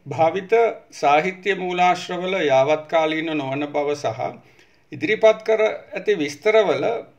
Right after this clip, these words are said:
ඇති දුර්වල හා වැරදි භාෂා භාවිතය වැනි ප්‍රශ්න බැලූ බැල්මට වුණත් පේන දේවල්. ඒවා දකිනකොට පේන්නේ සාමාන්‍යයෙන් ශාස්ත්‍රීය කෘතියක්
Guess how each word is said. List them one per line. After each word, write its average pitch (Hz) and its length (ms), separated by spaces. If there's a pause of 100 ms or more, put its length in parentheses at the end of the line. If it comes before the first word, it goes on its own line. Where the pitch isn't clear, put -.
(200)
ඇති 165 200
දුර්වල 156 480
හා 214 260
වැරදි 151 360
භාෂා 143 480
භාවිතය 175 580
වැනි 160 340
ප්‍රශ්න 151 480
බැලූ 156 320
බැල්මට 151 460
වුණත් 156 440
පේන 143 320
දේවල්. 135 400 (1160)
ඒවා 262 460 (240)
දකිනකොට 226 720
පේන්නේ 196 560 (240)
සාමාන්‍යයෙන් 220 840
ශාස්ත්‍රීය 175 600
කෘතියක් 240 500